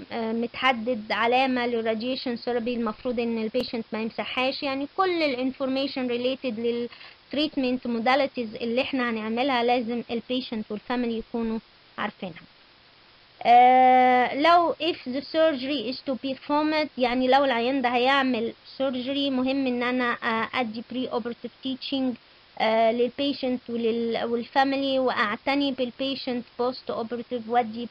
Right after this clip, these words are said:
post operative كير. آه، آه، لما العيان بيعمل اوبريشن ويجي يمشي، مهم جدًا اني ادي discharge،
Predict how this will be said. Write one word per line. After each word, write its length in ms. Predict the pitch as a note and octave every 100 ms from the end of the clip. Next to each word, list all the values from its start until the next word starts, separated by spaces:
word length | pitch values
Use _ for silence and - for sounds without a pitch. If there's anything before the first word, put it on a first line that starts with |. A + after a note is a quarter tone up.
| -
post 260 | B3 -
operative 460 | A3 G#3+ A#3 - A3 _ _ - _ -
كير. 220 | C4 F#3+ - - - - _ _ _ - - _ -
آه، 720 | A#3+ B3+ C4 B3+ B3+ B3+ B3+ B3
آه، 720 | - C4 C4 C4 C4 B3+ A#3+
لما 360 | C#4+ E4+ E4
العيان 480 | D#4 B3+ C4 D4 C#4+
بيعمل 460 | C#4 C#4 C4+ C4+ B3+
اوبريشن 680 | A#3 B3+ C4 C#4 - C4
ويجي 420 | B3 B3+ A#3 A#3+ A#3+
يمشي، 680 | D4+ D4+ - D#4+ D#4+ C#4+
مهم 340 | A#3+ B3+ C#4 C4+
جدًا 480 | B3 C4 A3+ A#3+ A#3
اني 280 | B3 A#3+ A#3
ادي 360 | B3+ B3+ A3 B3 A3
discharge، 880 | B3+ - - - C4 B3+ B3+ A#3+